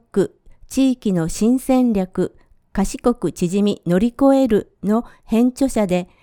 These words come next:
エヌエイチケー日曜討論、YouTube番組、リハックに出演されている田中秀明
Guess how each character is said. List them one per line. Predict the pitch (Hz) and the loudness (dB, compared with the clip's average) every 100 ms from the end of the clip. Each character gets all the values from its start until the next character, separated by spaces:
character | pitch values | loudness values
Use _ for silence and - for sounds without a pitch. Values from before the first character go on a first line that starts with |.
| _ _ | _ _
エ | - | -2
ヌ | 185 233 | 2 2
エ | 247 | 2
イ | 247 | -2
チ | - | -8
ケ | - 233 208 - | -2 0 0 -2
ー | |
日 | 160 160 262 | -6 -4 2
曜 | 262 262 | 4 4
討 | - 262 240 | 2 4 4
論、 | 202 180 160 - _ _ _ _ | 2 0 -2 -8 _ _ _ _
YouTube | 185 226 254 - 277 262 269 | 2 2 2 2 2 2 2
番 | 254 262 233 | 2 0 0
組、 | 202 180 180 - _ - | 0 -2 -4 -10 _ -2
リ | 180 | 0
ハ | 233 | 2
ッ | 277 | -2
ク | - 233 | -2 0
に | 196 | 0
出 | 185 - 214 | -2 -4 0
演 | 214 226 | 0 0
さ | 220 214 | 0 0
れ | 208 | -2
て | 202 214 | -2 -2
い | 202 190 | 0 0
る | 190 - _ _ _ | -2 -6 _ _ _
田 | 185 | -2
中 | 190 226 247 | 0 0 -2
秀 | 240 233 240 220 | -2 0 2 0
明 | 214 - 180 | -2 -6 -6